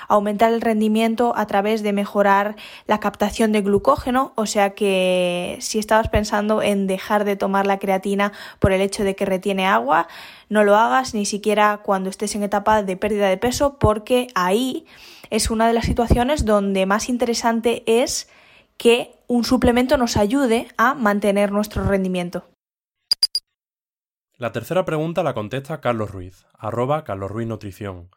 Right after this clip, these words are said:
Speaker 2: que es dietista nutricionista y tafab. Me la mandó Alberto y dice lo siguiente. ¿Qué es la ventana anabólica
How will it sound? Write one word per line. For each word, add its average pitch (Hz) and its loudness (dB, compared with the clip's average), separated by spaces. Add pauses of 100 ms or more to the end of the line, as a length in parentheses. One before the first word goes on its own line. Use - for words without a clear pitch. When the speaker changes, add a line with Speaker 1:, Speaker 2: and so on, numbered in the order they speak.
(320)
Speaker 2:
que 113 -6
es 101 -12
dietista 110 -8
nutricionista 113 -10
y 147 -10
tafab. 90 -12 (240)
Me 110 -6
la 104 -4
mandó 107 -2
Alberto 98 -6 (120)
y 113 -10
dice 117 -8
lo 107 -8
siguiente. 90 -16 (400)
¿Qué 165 -2
es 139 -8
la 123 -4
ventana 117 -4
anabólica 123 -6